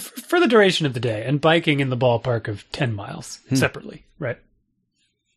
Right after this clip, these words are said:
Speaker 1: So either one, either one of those will cover it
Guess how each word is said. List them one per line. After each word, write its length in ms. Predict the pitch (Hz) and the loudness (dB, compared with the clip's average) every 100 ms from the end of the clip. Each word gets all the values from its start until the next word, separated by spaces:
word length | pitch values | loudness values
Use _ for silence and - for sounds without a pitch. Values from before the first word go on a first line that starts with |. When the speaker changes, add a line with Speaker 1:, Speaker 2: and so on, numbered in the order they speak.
| _ _ _ _ - | _ _ _ _ -6
Speaker 1:
So 180 | - 160 | -2 2
either 280 | 180 208 | 4 2
one, 240 | 175 202 202 | 4 2 4
either 240 | 170 208 | 4 4
one 160 | 175 170 | 6 6
of 100 | 147 | 6
those 200 | 139 127 | 4 2
will 120 | 117 110 | -2 -4
cover 380 | - 127 95 | -2 -4 -4
it 140 | 90 | -12